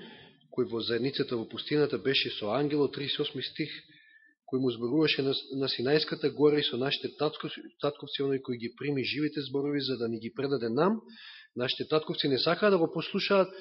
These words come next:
го отфрлија и се свртеа со срцето кон Египет,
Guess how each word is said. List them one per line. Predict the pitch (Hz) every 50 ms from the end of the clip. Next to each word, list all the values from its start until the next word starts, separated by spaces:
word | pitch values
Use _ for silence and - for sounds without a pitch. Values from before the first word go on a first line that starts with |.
| - - - - -
го | - 131 131 131
отфрлија | - - 180 196 202 202 190 196 190
и | - 156
се | 147 - 139
свртеа | - - - - 190 190 - 190 175
со | 185 - -
срцето | - - - 180 - 190 160 - 156 -
кон | - 175 170 156 156 - - - _ _ _ _ _ -
Египет, | 147 165 160 180 170 165 151 -